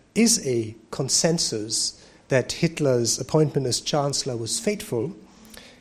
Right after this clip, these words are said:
there is a sense that this happened a long time ago,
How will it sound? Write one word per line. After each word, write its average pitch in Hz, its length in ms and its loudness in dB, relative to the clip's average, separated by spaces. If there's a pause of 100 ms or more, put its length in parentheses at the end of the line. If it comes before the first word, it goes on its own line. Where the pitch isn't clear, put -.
(500)
there 185 120 0
is 196 100 4
a 202 60 2
sense 175 640 4
that 123 220 -6
this 139 240 2
happened 127 640 -6
a 117 60 -8
long 117 260 -6
time 147 320 2
ago, 151 400 4